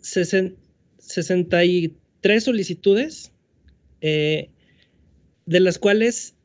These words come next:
cincuenta y seis solicitudes corresponden a entes públicos municipales y siete corresponden a entes públicos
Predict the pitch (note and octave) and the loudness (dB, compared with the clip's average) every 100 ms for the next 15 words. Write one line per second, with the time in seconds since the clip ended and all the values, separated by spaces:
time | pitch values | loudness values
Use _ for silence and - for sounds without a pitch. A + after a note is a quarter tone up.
0 | _ _ _ _ - - F3 F#3 F3 F#3 | _ _ _ _ -16 -10 -2 -2 2 0
1 | F3 G3+ G#3 A#3 G3+ G3+ G#3 A3 G#3+ F3+ | 2 0 0 -2 -2 0 2 2 0 -4
2 | E3 F#3+ F#3+ G3+ F3+ F3+ G3+ - G3 G3 | -4 -2 0 2 2 0 -2 2 2 2
3 | G3 F3+ E3+ D#3 C#3 C#3 F3 G3 D4+ - | 0 0 2 0 0 -2 2 2 0 -8
4 | - _ _ _ _ _ _ - F#3 F3 | -20 _ _ _ _ _ _ -8 -6 2
5 | G#3 F#3+ G#3 A3 A3+ G3+ F3 - F#3+ F#3+ | 2 2 0 0 0 0 -2 -2 0 2
6 | G3 G#3 - E3+ F3 G3 F#3+ F#3+ F#3 F3+ | 2 2 0 -2 0 2 2 2 -2 -6
7 | G3 | -12